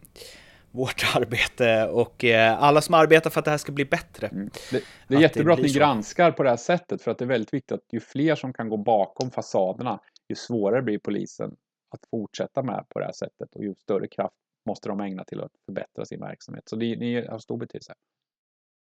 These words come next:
Speaker 1: Tusen tack som sagt att du ville vara med. Och till er som lyssnat, om ni har, eh,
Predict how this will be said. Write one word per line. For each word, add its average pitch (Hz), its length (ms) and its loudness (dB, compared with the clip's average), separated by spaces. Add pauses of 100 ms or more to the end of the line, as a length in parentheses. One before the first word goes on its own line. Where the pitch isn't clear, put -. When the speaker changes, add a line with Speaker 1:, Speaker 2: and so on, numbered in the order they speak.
(920)
Speaker 1:
Tusen 185 280 2
tack 170 200 4
som 180 140 -4
sagt - 320 6
att 147 180 0
du 151 60 0
ville 147 140 4
vara 143 100 2
med. 147 240 2 (460)
Och - 420 2 (100)
till 139 380 -2
er 139 340 4
som 139 260 -2
lyssnat, 156 580 0
om 127 380 -4
ni 127 120 -4
har, 127 400 2
eh, 123 520 2